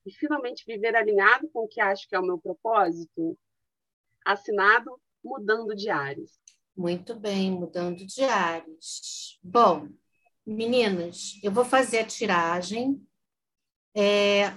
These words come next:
Speaker 2: mas uma coisa que eu quero ver com vocês aqui é o seguinte: ele pergunta se ele vai sair desse lugar e finalmente viver alinhado com o que acha que é o propósito dele.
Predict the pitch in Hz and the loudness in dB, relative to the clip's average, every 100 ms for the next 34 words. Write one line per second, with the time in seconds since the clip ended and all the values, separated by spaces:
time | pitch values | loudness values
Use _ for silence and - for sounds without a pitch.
0 | 208 214 220 254 269 269 277 277 277 262 | -4 -2 0 2 2 6 4 4 2 0
1 | - 247 247 214 220 220 220 196 196 - | 2 2 2 -2 -6 -6 -6 -4 -4 -2
2 | 196 190 185 185 - 240 247 - 285 208 | 2 2 0 -8 0 2 2 0 -2 -2
3 | 175 170 - - 180 _ _ _ _ _ | -4 -6 -12 -16 -18 _ _ _ _ _
4 | _ _ 196 202 240 269 262 269 233 226 | _ _ -2 0 2 6 6 6 0 -2
5 | 202 208 - 202 185 - 233 311 302 277 | 0 -2 0 -2 -2 4 6 6 4 2
6 | 247 226 214 - 214 196 190 175 165 175 | 2 0 -4 -6 -6 -4 0 2 2 -4
7 | - _ - 302 349 403 392 370 339 320 | -12 _ 6 8 10 10 6 2 6 8
8 | 277 262 277 - 269 247 247 247 247 226 | 8 6 4 0 -4 2 2 2 0 -4
9 | 226 - 233 233 - - 214 254 320 - | -4 -6 -6 -6 -2 4 8 8 6 2
10 | - 302 311 269 247 254 277 - 247 233 | -8 -8 2 4 6 4 0 -2 -2 -2
11 | 240 - - 165 - | -4 -8 -6 -6 -6